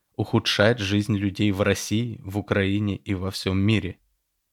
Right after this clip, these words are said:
Хочу напомнить, что руководители Советского Союза –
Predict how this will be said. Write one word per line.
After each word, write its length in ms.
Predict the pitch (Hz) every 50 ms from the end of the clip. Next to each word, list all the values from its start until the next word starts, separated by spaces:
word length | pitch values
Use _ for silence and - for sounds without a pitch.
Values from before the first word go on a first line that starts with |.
| _ _ _ _ _ _ _ _ _ _ _ _
Хочу 360 | - - 104 98 - - 123
напомнить, 580 | 127 135 131 131 - 107 95 95 92 85 85
что 420 | - - - - - 98 - - 101
руководители 680 | 104 98 - 104 101 110 107 110 113 - - 101 95
Советского 580 | 90 - - 104 104 107 98 - - - 92 95
Союза – 540 | - - 104 104 123 160 160 123 104 92